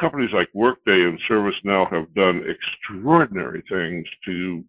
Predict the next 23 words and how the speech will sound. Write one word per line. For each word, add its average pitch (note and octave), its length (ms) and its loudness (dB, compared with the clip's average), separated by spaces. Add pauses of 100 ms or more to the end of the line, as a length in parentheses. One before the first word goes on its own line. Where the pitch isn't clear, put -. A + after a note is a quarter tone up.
(180)
build G#2+ 540 8 (320)
dashboards A#2+ 760 4 (120)
that F#2+ 120 0
allow F#2+ 220 4
you G2 160 0
to F#2 100 -4 (160)
see G2 360 -6
the E2 80 -8 (240)
status G2 400 0 (100)
of G#2+ 140 -8
the G2 140 -6
health G2+ 240 -2
in G2 100 -10
your G2+ 160 -4
organization, G#2 760 -8 (520)
but B2+ 200 6
they've A2+ 140 4 (260)
failed C3 500 6 (160)
to G2 80 -6
be F#2+ 300 -2
able F2+ 360 0
to - 140 -14
predict F2 500 -2